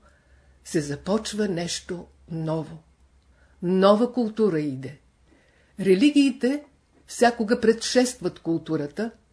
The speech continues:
за да дадат основа на един умствен подем на човечеството.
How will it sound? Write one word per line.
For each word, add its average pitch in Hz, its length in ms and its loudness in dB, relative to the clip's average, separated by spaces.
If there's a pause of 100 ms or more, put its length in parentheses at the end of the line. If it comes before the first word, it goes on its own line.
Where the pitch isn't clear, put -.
(300)
за 165 180 -2
да 147 240 -2 (180)
дадат 170 440 -2
основа 170 560 -2
на 156 140 -4
един 165 420 -4 (260)
умствен 180 500 -6
подем 147 420 -4
на 175 180 -2
човечеството. 160 840 -12